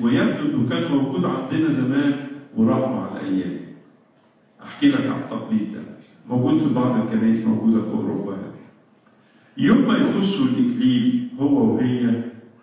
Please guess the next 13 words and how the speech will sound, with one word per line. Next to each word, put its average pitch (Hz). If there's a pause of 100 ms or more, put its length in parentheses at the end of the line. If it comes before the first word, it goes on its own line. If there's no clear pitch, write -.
(460)
الكاهن 190
يديهم -
صليب. - (2250)
هي 294
تمسك -
الصليب - (1800)
ويحط -
إيديه -
هو 262
العريس -
على 104
إيديها، - (840)
والكاهن 117